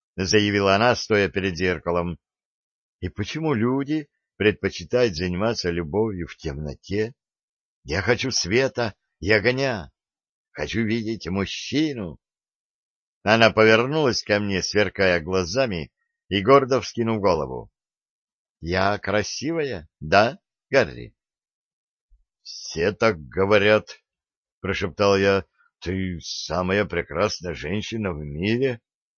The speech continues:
«И это не преувеличение. Так смотри же на меня». Глория развязала шнурок, и халатик упал к ее ногам.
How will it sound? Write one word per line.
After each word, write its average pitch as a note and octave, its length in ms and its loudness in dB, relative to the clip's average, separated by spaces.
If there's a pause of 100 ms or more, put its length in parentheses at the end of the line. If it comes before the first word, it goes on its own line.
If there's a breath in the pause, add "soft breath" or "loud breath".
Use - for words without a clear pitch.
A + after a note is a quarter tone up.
(1000)
«И D#2 180 -4
это F2 320 0
не A2+ 140 -4
преувеличение. B2+ 1200 -4 (540)
Так E2+ 200 -4
смотри G#2 580 -2
же B2+ 140 -6
на A2+ 120 -8
меня». D#2+ 600 -8 (1200)
Глория E3+ 460 8
развязала A2 720 4
шнурок, C3+ 680 0
и A#2+ 80 -2
халатик B2 580 0
упал A#2 340 0
к - 60 -20
ее G2 220 -2
ногам. C2+ 600 -4